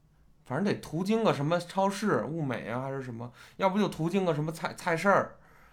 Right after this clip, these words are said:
哎呦，还买点儿肘子，那点儿熟食什么的，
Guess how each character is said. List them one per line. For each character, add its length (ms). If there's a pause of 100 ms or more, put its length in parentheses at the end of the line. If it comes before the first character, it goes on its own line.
(420)
哎 180
呦， 140
还 200
买 200
点 140
儿 60
肘 280
子， 180 (220)
那 120
点 120
儿 280
熟 240
食 280
什 120
么 140
的， 160